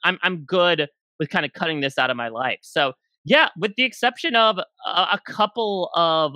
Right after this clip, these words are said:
times when I'm like, "Okay, I gotta tune in for this episode. There's a momentous return," what have you. I've been largely, again, asleep in my little, uh, Snow White-esque glass casket when it comes to S N L, with the exception of when John asked me to come on here.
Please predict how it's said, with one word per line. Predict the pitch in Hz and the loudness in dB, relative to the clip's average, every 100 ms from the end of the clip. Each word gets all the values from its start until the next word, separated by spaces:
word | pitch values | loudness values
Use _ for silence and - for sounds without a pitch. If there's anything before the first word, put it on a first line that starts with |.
| - _ - | -8 _ -2
times | 156 156 139 127 | 2 2 0 -2
when | 143 | -2
I'm | 135 | 0
like, | 127 - | -2 -2
"Okay, | 147 156 | -2 0
I | 131 | 0
gotta | 123 143 147 143 | 2 4 4 0
tune | 160 135 | -4 -4
in | 123 - | -4 -4
for | 139 | 0
this | 233 208 | 0 0
episode. | 165 160 - 156 147 | -4 -4 -2 0 0
There's | 139 | -2
a | 131 | -2
momentous | 127 123 120 127 131 | -4 -4 -6 -8 -8
return," | 131 233 220 196 165 | -2 0 2 0 0
what | 139 | -2
have | 165 156 147 | 2 2 2
you. | 131 131 _ _ _ - | -2 -4 _ _ _ -10
I've | 165 | -2
been | 311 277 | 0 0
largely, | 151 170 233 190 208 208 | 2 0 0 -4 -4 -2
again, | 165 233 247 156 - | 0 0 0 -4 -8
asleep | 175 160 240 185 _ _ _ 143 | -8 -4 -2 -4 _ _ _ -4
in | 156 | 0
my | 180 | 0
little, | 185 190 185 | 0 -2 0
uh, | 190 180 | 2 2
Snow | 151 - 196 | -2 -2 0
White-esque | 190 196 - 180 - | 2 2 2 -2 -4
glass | 139 151 175 - - | -2 2 2 0 -6
casket | 170 196 - 127 _ | -4 -4 -8 -14 _
when | 131 127 | -6 -6
it | - - | -6 -4
comes | 123 117 | -4 -6
to | - 120 117 | -8 -6 -6
S | - | -4
N | 143 | 0
L, | 170 | 0
with | 165 143 | 0 -4
the | |
exception | 151 - 175 175 | -4 -2 -2 -2
of | 147 | -2
when | 147 | -2
John | 139 151 160 151 - _ _ _ - | 0 2 4 2 -4 _ _ _ 2
asked | 180 - | 2 2
me | 180 | -4
to | 165 | -2
come | 165 143 | -2 0
on | 131 139 | 2 2
here. | 143 139 | 0 -2